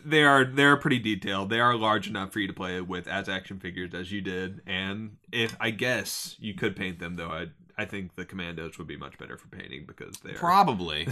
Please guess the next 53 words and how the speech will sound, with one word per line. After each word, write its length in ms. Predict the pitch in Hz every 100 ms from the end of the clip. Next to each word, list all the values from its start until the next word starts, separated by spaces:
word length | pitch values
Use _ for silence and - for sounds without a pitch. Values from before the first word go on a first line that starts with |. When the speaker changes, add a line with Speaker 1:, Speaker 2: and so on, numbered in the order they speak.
| - 127
Speaker 1:
<laughs> 300 | 117 - -
Speaker 2:
I, 160 | 156 180 185
I 20 |
remember 400 | 202 214 220 208
I 60 |
had 100 | 185
a 140 | 175 139
buddy, 480 | 113 120 120 101 - - - - - -
Teddy 180 | 131
Baldwin, 400 | 117 127 135 110
T-Balls, 560 | 95 127 110 92 87 - -
shout 240 | 120 113
out. 240 | 95 80 _ - - - - -
Uh, 180 | 117 113
he 100 | 127
was 140 | 123
really 220 | 139 139
big 160 | 127 113
into 320 | 110 107 113
Warhammer 440 | 104 110 107 104 95
forty 220 | 92 87
K. 240 | 156 - - - -
Speaker 1:
Okay. 140 | 95 - - - -
Speaker 2:
And 380 | 120 117 110 117
he 200 | - 226
would 100 | 277
have 160 | 202 131
these 160 | 107
black 460 | 85 95 98 113 -
figurines, 840 | - 98 87 90 90 82 82 - _ 98
jet 280 | 110 104 -
black, 420 | 90 90 85 - -
and 100 | 139
they 60 |
were 100 | 202
really 440 | 92 95 135 127 85
heavy 260 | 107 95 82
plastic. 580 | - 87 92 - 78
They 80 | 98
were 80 | 104
about 200 | 120 160
the 60 | 131
size 220 | 113 90
of 40 |
this, 140 | 101 98
but 140 | 92
they 60 | 113
were, 100 | 113
like, 140 | 90
three 200 | - 104 92
times 280 | 85 87 82
as 100 | -
heavy. 240 | 95 87